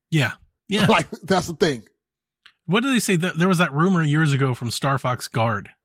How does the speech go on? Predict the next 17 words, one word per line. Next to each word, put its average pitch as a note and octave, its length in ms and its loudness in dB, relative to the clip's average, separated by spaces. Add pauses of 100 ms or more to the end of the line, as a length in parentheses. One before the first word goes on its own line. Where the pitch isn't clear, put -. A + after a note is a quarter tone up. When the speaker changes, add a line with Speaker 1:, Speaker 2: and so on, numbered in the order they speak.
(160)
Speaker 1:
that A2+ 200 -8
somebody A2 260 -2
came A2 220 -2
out G#2+ 60 -2
and G#2+ 120 -6
said G#2+ 160 -4
that G2+ 140 -6
that A2+ 180 -4
was A2+ 180 -2
a, G2+ 300 -4
an G#2 140 -2
intentional G#2 440 -2
leak G2+ 200 -2
to A2+ 140 -6
identify G#2 500 -4
a G2+ 60 -6
leaker. G2+ 340 -8